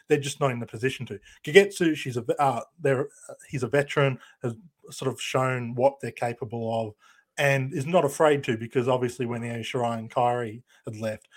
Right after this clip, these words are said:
Kagetsu took over as head trainer. That's the level that, uh, they are at. So you've got that trust, you've got that experience, because anyone can hit someone hard,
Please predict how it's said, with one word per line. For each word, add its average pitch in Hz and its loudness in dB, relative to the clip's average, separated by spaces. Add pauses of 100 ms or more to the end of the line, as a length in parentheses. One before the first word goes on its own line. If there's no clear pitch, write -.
(220)
Kagetsu 147 0
took 139 -4
over 120 2
as 107 -10
head 104 -6
trainer. 98 -12 (360)
That's 135 -2
the 143 4
level 135 6
that, 123 -4
uh, 120 -4
they 113 -6
are 107 -6
at. 101 -10
So - -4
you've 131 -4
got 180 6
that 139 0
trust, 127 -4
you've 120 -12
got - -6
that 117 -8
experience, 123 -6
because 123 -8 (680)
anyone 240 6
can 139 -2
hit 156 -4
someone 120 -4
hard, 110 -6